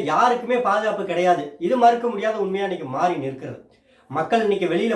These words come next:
போகணும் அப்படின்னா ஒண்ணு கை துப்பாக்கியோட போகணும், இல்ல அப்படின்னா ஒரு ஆயுதங்களோட வெளியில போகணும். ஏன்னா தன்னை தற்காத்துக் கொள்வதற்கு வேற வழி தெரியல.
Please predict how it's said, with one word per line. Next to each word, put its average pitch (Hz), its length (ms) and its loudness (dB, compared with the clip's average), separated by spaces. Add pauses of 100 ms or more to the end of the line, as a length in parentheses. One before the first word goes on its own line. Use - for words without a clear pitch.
போகணும் 196 280 0
அப்படின்னா 190 240 0
ஒண்ணு 190 260 2
கை 196 160 0
துப்பாக்கியோட 185 640 -2
போகணும், 131 340 -6 (400)
இல்ல 214 280 2
அப்படின்னா 208 380 4
ஒரு 196 120 2
ஆயுதங்களோட 190 580 0
வெளியில 165 300 0
போகணும். 135 260 -6
ஏன்னா 214 200 -2
தன்னை 196 220 0
தற்காத்துக் 262 420 0
கொள்வதற்கு 226 380 0
வேற 196 100 0
வழி 233 240 4
தெரியல. 214 320 0